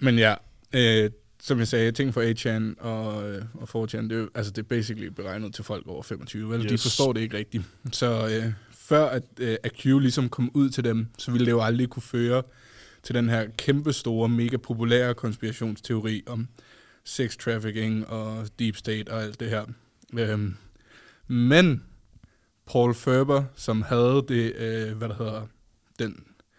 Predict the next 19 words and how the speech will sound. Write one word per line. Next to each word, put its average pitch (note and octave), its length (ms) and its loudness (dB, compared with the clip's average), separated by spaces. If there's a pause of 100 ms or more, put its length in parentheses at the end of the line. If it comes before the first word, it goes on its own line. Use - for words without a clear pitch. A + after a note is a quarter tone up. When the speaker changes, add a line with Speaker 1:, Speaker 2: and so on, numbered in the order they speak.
(680)
Speaker 1:
øh, A2+ 300 0
kanal, C3 560 2 (260)
øh, A2+ 540 -2
Come B2 280 0
Before A#2+ 320 -2
the A2+ 60 -4
Storm, A#2+ 440 0 (120)
hvor A#2+ 280 0
Q B2 280 0
han A2+ 120 0
postede, C3 500 0 (480)
han, B2+ 460 2 (120)
øh, A2+ 240 -2 (100)
gik A2+ 180 -4 (140)
på A2 320 -4
Infowars. D3+ 720 -4 (1040)
Kan C3 100 -2
du C3 60 2
huske C#3 300 0